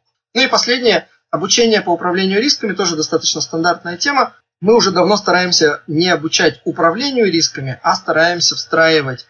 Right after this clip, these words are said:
компетенции по управлению рисками в существующие обучающие курсы в организации. Поэтому, например, когда сотрудник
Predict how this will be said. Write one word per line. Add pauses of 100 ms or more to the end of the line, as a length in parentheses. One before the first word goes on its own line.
(160)
компетенции
по
управлению
рисками
в
существующие (300)
обучающие
курсы
в
организации.
Поэтому,
например,
когда
сотрудник